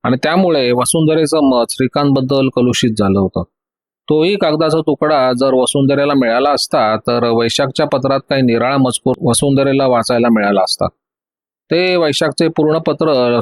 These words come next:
गोलंदाजाच्या नजरेसमोर दिसत होते. प्रिय वसुंधरे, कित्येक महिने मी जुगारात मोठमोठ्या रकमा हारत होतो. शेअर बाजारातील प्रत्येक सट्टा माझ्यावर उलटला. आजच मी श्रीकांतच्या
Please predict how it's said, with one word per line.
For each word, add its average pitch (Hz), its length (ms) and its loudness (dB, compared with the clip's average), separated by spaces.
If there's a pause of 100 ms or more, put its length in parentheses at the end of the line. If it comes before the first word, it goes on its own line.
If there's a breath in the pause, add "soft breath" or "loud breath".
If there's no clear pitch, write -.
(160)
गोलंदाजाच्या 131 800 0
नजरेसमोर 117 680 0
दिसत 107 220 -2
होते. 95 340 -2 (920)
प्रिय 160 160 0
वसुंधरे, 143 580 0 (520)
कित्येक 147 340 -2 (100)
महिने 170 260 0
मी 170 240 0
जुगारात 147 480 0
मोठमोठ्या 135 560 -2
रकमा 123 320 0
हारत 110 300 0
होतो. 101 260 -2 (500)
शेअर 170 340 0
बाजारातील 170 760 0
प्रत्येक 143 360 -4
सट्टा 139 440 -2
माझ्यावर 120 420 0
उलटला. 107 380 0 (720)
आजच 151 380 0
मी 175 160 2
श्रीकांतच्या 151 600 -2